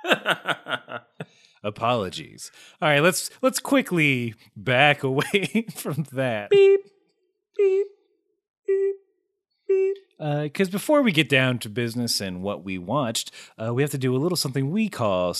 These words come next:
Speaker 2: uh, Kame housekeeping. And the first bit of Kame housekeeping is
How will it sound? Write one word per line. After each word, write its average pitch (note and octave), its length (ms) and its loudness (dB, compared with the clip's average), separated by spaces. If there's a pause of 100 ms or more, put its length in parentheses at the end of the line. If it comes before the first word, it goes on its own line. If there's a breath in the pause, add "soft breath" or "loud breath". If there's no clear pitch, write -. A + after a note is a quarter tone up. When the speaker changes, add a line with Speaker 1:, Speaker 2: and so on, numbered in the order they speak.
Speaker 2:
uh, E2 360 -6
Kame D#3 680 0
housekeeping. - 800 -6 (520 soft breath)
And A2+ 140 -4
the A2 60 -4
first A3 440 0
bit B2 120 0
of A2 100 -4
Kame A2+ 320 -2
housekeeping G#2+ 720 -4
is A#2+ 540 0